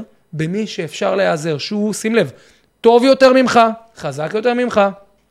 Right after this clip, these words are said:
שהוא עשה דבר או שתיים בתחום, תחזיק לו את היד, תגיד לו, "אחי, בוא נדבר, אני אשמח לקבל אותך לליווי של תקופה של איקס זמן, ובוא נצא לדרך." ומי שכרגע שומע את הדבר הזה, כן? ולא משנה באיזה גיל, לא משנה באיזה מקום אתה נמצא בחיים,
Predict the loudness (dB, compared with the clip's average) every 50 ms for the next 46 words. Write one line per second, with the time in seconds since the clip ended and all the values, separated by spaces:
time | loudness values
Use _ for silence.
0 | _ _ _ _ -20 -20 _ _ -14 -12 -10 -8 -6 -4 -4 -2 0 0 0 0
1 | -2 -4 -2 -2 0 0 0 -2 -6 -10 -14 _ _ _ _ _ _ _ -10 -8
2 | -8 -8 -6 -4 -4 -4 -4 -4 -8 -14 _ _ _ _ _ _ _ _ _ _
3 | _ -16 -10 -6 -6 -4 -2 -2 0 2 2 2 2 2 0 -4 -4 -2 -2 -2
4 | -2 -2 -4 -6 -6 -6 -10 _ -6 -4 -4 -2 -2 -2 -2 -4 -4 -8 _ -14
5 | -14 -14 -10 -8 -8 -8 -6 -6 -8 -6 -6 -6 -6 -6 -4 -4 -4 -4 -4 -6
6 | -6 -6 -8 -8 -8 -10 -12 -12 -14 -16 -12 -10 -10 -10 -10 -10 -8 -8 -10 -10
7 | -12 -14 -12 -8 -6 -6 -6 -6 -8 -10 _ _ _ _ _ _ _ _ -18 -14
8 | -12 -10 -8 -8 -8 -8 -10 -10 -8 -8 -8 -8 -8 -10 -10 -14 _ _ _ _
9 | _ _ _ _ _ -8 -4 -2 0 0 0 2 2 2 2 2 0 0 -2 -2
10 | -2 0 2 0 2 0 -2 -2 0 0 0 0 0 -2 -6 -8 -10 -8 -6 -6
11 | -6 -6 -8 _ _ _ _ _ _ _ _ -12 -6 -4 -2 -2 -2 -2 -2 0
12 | 2 2 2 2 2 0 -4 -4 -4 -4 -4 -6 -6 -8 -6 -4 -4 -4 -2 -2
13 | -4 -4 -4 -4 -4 -4 -6 -6 -6 -6 -8 -8 -6 -6 -6 -6 -6 -8